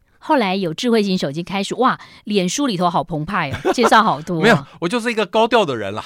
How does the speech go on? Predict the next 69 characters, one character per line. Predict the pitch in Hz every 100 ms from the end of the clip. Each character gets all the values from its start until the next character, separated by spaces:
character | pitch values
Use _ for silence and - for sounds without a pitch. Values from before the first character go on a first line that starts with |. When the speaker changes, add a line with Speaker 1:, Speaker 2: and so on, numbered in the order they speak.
| -
Speaker 1:
哎。 | - 208 254
Speaker 2:
其 | 254
实 | 262
很 | -
多 | 233
人 | 254
的 | 240
生 | 233 240
活 | 233
都 | 220
比 | 220
我 | 175
精 | 196 208
彩， | - 110
但 | 190 190
我 |
只 | 180 147
高 | 127 180
调 | 214 160
嘛， | 95
我 | 139
有 | 156 113
发 | 175
表 | 165 104
欲， | 160 147
你 | 90
知 | 95
道 |
吧？ | 98 -
Speaker 1:
呃， | - 269
真 | 415
的 | 494
吗？ | 403 453 320 339
<laughs> | - -
而 | 233
且 | 285
还 | 262
有 | 202
在 | 208
方 | 208 214
格 | 175
子 | 156
写， | 147 143 -
对 | -
不 | -
对？ |
Speaker 2:
对， | 127 113
对， | 104
对， | 95
Speaker 1:
哦， | 92
方 | - 196
格- | 226
Speaker 2:
方 |
格 |
子 | 165
写 | 143 104
的 | 117
是 | 143
理 | 104
财 | - 85 87
啦。 | 87 -
Speaker 1:
哦， | - 165 - - -
哎， | 220 -
我 | 220
要 |
谢 | 285 339
谢 | 247 190
你 | 165
耶。 | -